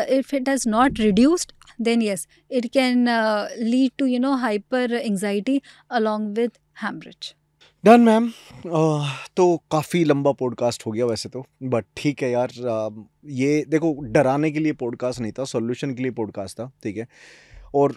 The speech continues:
Speaker 2: अगर आपको भी कुछ ऐसा सॉल्यूशन चाहिए तो मैम की डिटेल्स आपको डिस्क्रिप्शन में मिल जाएगी। और हमने जो मेजर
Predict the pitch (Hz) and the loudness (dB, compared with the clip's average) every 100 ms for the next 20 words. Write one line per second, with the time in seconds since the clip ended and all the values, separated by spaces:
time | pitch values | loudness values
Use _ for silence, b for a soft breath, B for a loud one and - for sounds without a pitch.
0 | - 156 - 135 143 - 160 156 156 147 | 0 2 2 2 0 2 0 0 -4 -4
1 | 135 147 143 127 131 147 131 127 127 147 | -6 -6 -4 -4 -4 -6 -6 -6 -4 -4
2 | 123 120 117 139 113 - 123 127 123 101 | -4 -4 -4 -4 -4 -6 -6 -6 -8 -8
3 | - 123 113 - 120 - 131 127 110 104 | -8 -6 -6 -8 -10 -8 -6 -4 -4 -4
4 | 104 107 120 147 131 123 107 127 131 139 | -4 -6 -6 -8 -8 -8 -6 -6 -4 -6
5 | 127 143 135 120 117 113 139 131 | -6 -6 -4 -4 -4 -4 -4 -6